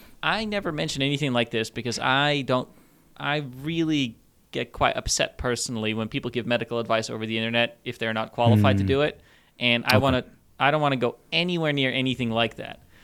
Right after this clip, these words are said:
Speaker 1: Um,
Speaker 2: Smart.
Speaker 1: just because I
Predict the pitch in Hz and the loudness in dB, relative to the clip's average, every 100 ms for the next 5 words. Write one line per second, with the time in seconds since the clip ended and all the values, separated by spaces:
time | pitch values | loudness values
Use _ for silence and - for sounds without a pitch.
0 | _ - 120 113 113 113 110 107 104 - | _ -6 -2 2 2 0 -4 -6 -10 -18
1 | - _ _ - - - 110 123 - 127 | -20 _ _ -16 -4 6 6 6 -2 0
2 | 123 117 - - - 131 135 135 139 139 | 0 0 -2 -4 -4 -2 -2 -2 -2 -2
3 | 139 135 | -2 -4